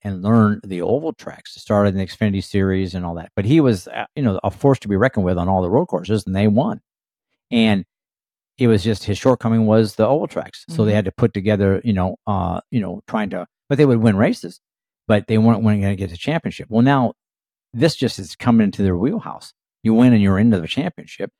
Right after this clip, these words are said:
Speaker 1: So that was just, it's almost like the timing being poor.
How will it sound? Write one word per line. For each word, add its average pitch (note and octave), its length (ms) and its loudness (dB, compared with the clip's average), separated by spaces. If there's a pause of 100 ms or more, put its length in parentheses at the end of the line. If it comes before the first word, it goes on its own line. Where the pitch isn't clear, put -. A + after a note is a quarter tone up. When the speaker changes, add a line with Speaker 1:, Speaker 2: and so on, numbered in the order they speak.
(120)
Speaker 1:
So A3+ 240 2 (200)
that E3 220 0 (220)
was A#2 140 -6
just, A#2+ 280 -2 (160)
it's A#2+ 140 -2
almost D3 240 2
like G#2+ 180 0 (200)
the A2 60 -2
timing A2 480 0
being F2+ 280 -6
poor. F2+ 280 -6